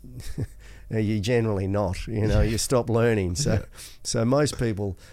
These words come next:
Speaker 1: I've found who have, who have done this, done that, um, they're generally open, open to wanna know and learn and, and listen and, and, and get a deal done versus, you know, "Hang on,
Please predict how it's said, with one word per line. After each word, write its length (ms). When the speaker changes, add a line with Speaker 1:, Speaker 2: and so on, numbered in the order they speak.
Speaker 1:
I've 220
found 340
who 140
have, 240
who 160
have 160
done 240
this, 240
done 340
that, 300
um, 600
they're 180
generally 760
open, 480
open 400
to 100
wanna 280
know 340
and 100
learn 320
and, 220
and 240
listen 520
and, 300
and, 360
and 300
get 160
a 60
deal 320
done 340
versus, 460
you 80
know, 120
"Hang 280
on, 120